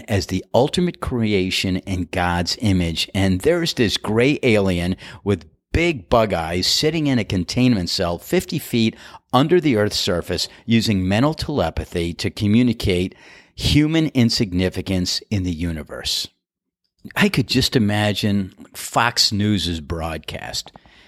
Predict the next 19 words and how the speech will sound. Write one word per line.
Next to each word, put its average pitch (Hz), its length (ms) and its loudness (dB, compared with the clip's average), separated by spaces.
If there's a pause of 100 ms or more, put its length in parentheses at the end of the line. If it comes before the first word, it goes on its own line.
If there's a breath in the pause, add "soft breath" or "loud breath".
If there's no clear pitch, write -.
(420 soft breath)
"Thanks, 220 280 2
Barb. 117 440 4 (180)
It 127 140 2
seems 220 420 4
that 156 260 2
our 123 160 4
government 147 580 2
has 117 320 -2
been 98 180 -2
hiding 151 400 2
information 101 720 2
about 90 360 0
extraterrestrial 113 1080 0
beings 85 500 -2
and 92 160 -4
spacecraft. 90 800 0 (340 loud breath)
Meanwhile, 104 640 2 (180 soft breath)
Hunter 185 360 2
Biden 85 520 0